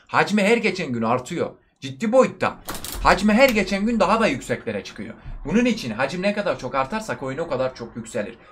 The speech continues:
L T C coin'de destek elli beş dolar. Bakın şu anda en düşüklerini yaşıyor coinler. Biliyorsunuz L T C coin de bayağı düşüşte. Ama hiç elli beş dolara gelmemiş. O kadar düşüşte olan bir coin'in henüz desteğin bantlarına yaklaşamaması ilginç.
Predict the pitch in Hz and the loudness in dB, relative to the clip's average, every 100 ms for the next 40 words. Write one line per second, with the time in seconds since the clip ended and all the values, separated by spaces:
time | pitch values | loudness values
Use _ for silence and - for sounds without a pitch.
0 | - 175 226 226 220 226 220 147 - - | -2 2 4 2 2 2 0 -2 -2 -6
1 | - - - 175 202 - 240 - - - | -12 -16 4 6 6 4 2 2 -14 -10
2 | - 165 196 214 - 143 107 - _ _ | -4 -2 0 -2 0 -4 -4 -10 _ _
3 | _ _ - 180 160 123 185 208 214 202 | _ _ 0 0 -2 -2 2 4 4 2
4 | - 127 156 202 202 208 202 190 208 233 | 0 -4 2 2 2 -2 0 2 2 0
5 | 220 143 - 120 110 104 113 160 233 185 | -2 -6 -4 -4 -2 -4 -6 -4 -4 -6
6 | 127 120 120 160 208 240 254 247 131 120 | -6 -4 -4 -6 -6 -4 -2 -2 0 0
7 | 107 110 104 - 208 - _ - 196 202 | 0 -6 -10 -10 -10 -10 _ -4 2 2
8 | 233 226 214 226 226 - 185 185 226 269 | 2 0 -2 0 -2 -2 -2 -2 0 0
9 | 214 160 202 - - - - 151 220 247 | 0 -4 -8 -14 -20 -20 -4 -2 0 4
10 | 254 185 180 208 233 226 220 208 185 214 | 4 2 -6 -4 -2 0 0 -2 0 0
11 | 226 135 143 240 233 - 180 - 196 226 | 0 0 0 2 0 0 -4 -2 -2 0
12 | 196 170 - 180 180 156 143 175 190 208 | 0 -2 -2 -4 -2 -2 -2 -6 -2 -2
13 | 185 180 180 139 127 196 - - | -2 -4 -8 -8 -6 -6 -8 -14